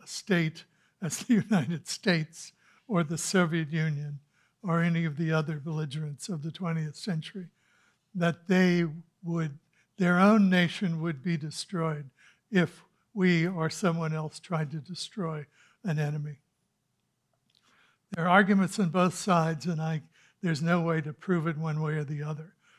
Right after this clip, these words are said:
But as history, as time continues, if world-scale war truly has been ended, I think it will be because we finally discovered an explosive that basically is infinite in potential scale. Uh,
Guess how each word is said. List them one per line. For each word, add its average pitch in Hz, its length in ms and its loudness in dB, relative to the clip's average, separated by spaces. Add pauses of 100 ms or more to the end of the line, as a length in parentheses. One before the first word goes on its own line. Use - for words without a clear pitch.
(140)
But 165 140 0
as 165 220 -4
history, 180 500 0 (140)
as 160 120 -8
time 180 420 2
continues, 190 800 -2 (480)
if 170 200 0
world-scale 190 680 2
war 175 240 -2
truly 202 480 -2
has 165 320 -4
been 170 200 -2
ended, 165 360 -2 (560)
I 165 100 -2
think 190 280 2
it 180 120 4
will 170 140 -4
be 170 160 -2
because 160 500 -4
we 165 140 -2
finally 165 440 -2
discovered 156 680 -6 (320)
an 160 160 0
explosive 175 720 -4 (560)
that 180 280 -2
basically 170 600 -2
is 151 200 -6
infinite 156 460 -4
in 143 220 -10
potential 165 480 -10
scale. 156 500 -12 (720)
Uh, 165 300 0